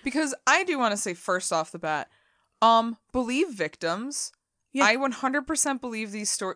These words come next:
Speaker 1: Why would they make
Speaker 2: There was
Speaker 1: these up?
Speaker 2: absolutely no point in the entire four plus hours of that documentary where I was like, "Mm,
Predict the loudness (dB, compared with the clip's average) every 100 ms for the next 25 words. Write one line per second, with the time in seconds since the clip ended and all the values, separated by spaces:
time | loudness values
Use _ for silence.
0 | -10 -10 -6 -4 -4 -4 -4 -2 2 4
1 | 4 2 0 -2 4 4 4 2 -6 -4
2 | -6 -6 -6 -4 -4 0 2 2 0 -4
3 | -6 -4 -8 -16 _ -2 0 2 0 -2
4 | -4 -6 -2 -2 -2 -6 -2 2 2 0
5 | -2 -2 -2 -2 -2 -4 -4 -6 -8 _
6 | _ -10 -6 0 0 2 0 0 -4 -4
7 | -4 -4 -6 -4 -2 -2 0 0 0 -2
8 | -4 -2 -2 -2 -6 -8 -4 -4 -4 -4
9 | -6